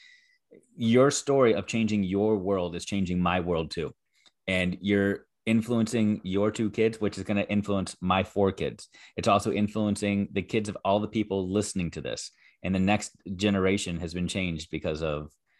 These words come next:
the stories that you told today, Ray. So, man, I, I, I appreciate this conversation. I appreciate you finding time with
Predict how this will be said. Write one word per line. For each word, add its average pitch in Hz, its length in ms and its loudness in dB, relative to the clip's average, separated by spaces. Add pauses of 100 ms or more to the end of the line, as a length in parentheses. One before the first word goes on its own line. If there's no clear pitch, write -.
(340)
the 90 80 -2
stories 92 420 2
that 95 100 -6
you 85 140 -4
told 80 260 -6
today, 80 240 -2
Ray. 65 220 -6
So, 78 340 -4 (640)
man, 98 240 2
I, 101 160 2
I, 110 160 2 (140)
I 107 160 4
appreciate 113 640 2 (160)
this 101 140 -4
conversation. 90 680 -4 (600)
I 104 100 4
appreciate 113 460 4
you 104 140 2
finding 101 440 2
time 95 540 -2 (500)
with 92 220 0